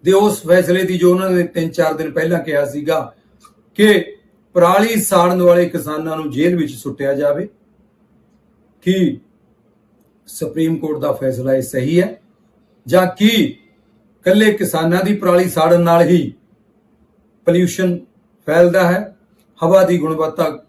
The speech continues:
ਘਟਦੀ ਹੈ? ਕੋਈ ਹੋਰ ਇੰਡਸਟਰੀਆਂ ਜਾਂ ਦੀਵਾਲੀ ਨੂੰ ਚੱਲਣ ਵਾਲੇ ਪਟਾਕਿਆਂ ਦੇ ਨਾਲ ਨਹੀਂ ਗੁਣਵੱਤਾ ਖਰਾਬ ਹੁੰਦੀ?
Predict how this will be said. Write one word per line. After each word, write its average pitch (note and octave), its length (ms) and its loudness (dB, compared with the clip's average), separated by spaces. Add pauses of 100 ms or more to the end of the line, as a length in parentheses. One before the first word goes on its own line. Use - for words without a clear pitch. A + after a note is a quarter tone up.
(720)
ਘਟਦੀ F#3+ 400 2
ਹੈ? G3+ 100 2 (1600)
ਕੋਈ G#3 180 4
ਹੋਰ G#3 280 4
ਇੰਡਸਟਰੀਆਂ F#3+ 600 2 (1120)
ਜਾਂ F#3 240 2 (540)
ਦੀਵਾਲੀ F3 420 2
ਨੂੰ G#3+ 120 0
ਚੱਲਣ F#3+ 320 -4
ਵਾਲੇ F#3 200 0
ਪਟਾਕਿਆਂ F#3 540 -2
ਦੇ F#3 100 -2
ਨਾਲ F3+ 380 2 (2000)
ਨਹੀਂ C3 340 -4
ਗੁਣਵੱਤਾ F#3 520 -2
ਖਰਾਬ F3 320 -2
ਹੁੰਦੀ? F3+ 380 -4